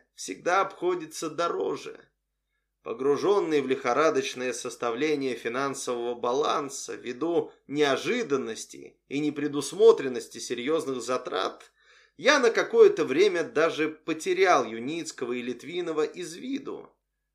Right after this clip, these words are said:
А между тем Юницкий пил вино прямо из горлышка бутылки,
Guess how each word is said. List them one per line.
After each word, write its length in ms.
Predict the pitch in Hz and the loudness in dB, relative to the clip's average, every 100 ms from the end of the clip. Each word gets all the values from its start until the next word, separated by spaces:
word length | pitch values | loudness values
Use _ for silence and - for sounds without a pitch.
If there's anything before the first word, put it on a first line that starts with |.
| _ | _
А 100 | - | -8
между 420 | 147 240 226 202 | -2 0 0 -4
тем 520 | 202 - 220 226 196 - | -6 0 4 4 2 -6
Юницкий 680 | 123 127 175 214 - - 131 | -6 -6 -4 -8 -8 -8 -8
пил 320 | - 170 156 | -6 -2 0
вино 400 | 135 135 165 185 | 0 -2 -2 -4
прямо 380 | - 135 131 127 | -2 -2 -2 -4
из 140 | 117 | -6
горлышка 540 | - 156 139 123 - 135 | -2 0 0 -2 -4 -8
бутылки, 880 | 131 131 131 156 151 185 185 151 | -8 -8 -4 -4 -6 -4 -2 -2